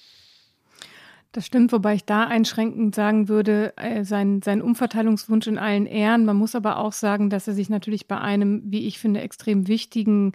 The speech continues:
hier in den U S A extrem wichtigen Instrument, äh, der Anhebung des Mindestlohns, äh, da hat er sich nicht wirklich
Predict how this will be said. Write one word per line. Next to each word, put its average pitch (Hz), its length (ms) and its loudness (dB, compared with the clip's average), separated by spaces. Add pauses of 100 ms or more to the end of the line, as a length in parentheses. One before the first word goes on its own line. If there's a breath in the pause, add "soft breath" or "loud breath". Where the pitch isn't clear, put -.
(140 soft breath)
hier 226 180 2
in 196 60 4
den 196 120 0
U - 60 -4
S 196 100 -6
A 220 140 -2
extrem 208 400 2
wichtigen 214 380 -2
Instrument, 202 680 2 (500 loud breath)
äh, 196 200 4
der 190 160 2
Anhebung 202 400 4
des 185 160 -2
Mindestlohns, 208 1000 4
äh, 208 480 0
da 208 340 2
hat 214 160 0
er 214 120 0
sich 196 240 0
nicht 220 380 4
wirklich 208 640 2